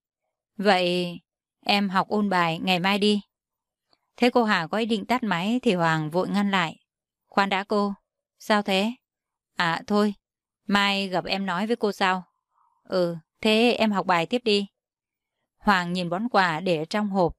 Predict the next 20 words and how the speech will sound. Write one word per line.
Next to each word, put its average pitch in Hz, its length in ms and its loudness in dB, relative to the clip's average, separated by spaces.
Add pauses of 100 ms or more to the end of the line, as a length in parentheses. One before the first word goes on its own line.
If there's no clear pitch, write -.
(100)
lại 180 280 -4
thở 170 220 0
dài. 160 460 -2 (340)
Không 233 160 2
biết 277 120 0
là 208 100 2
có 208 120 -2
nên 214 260 0
tặng 185 240 -2
cô 208 140 -2
Hà 180 200 -2
hay 180 180 -4
không, 196 320 2 (460)
mà 190 160 0
tặng 196 320 -4
thì 175 280 0
lấy 190 180 -2
lý 240 180 -2
do 214 220 2
gì 180 380 0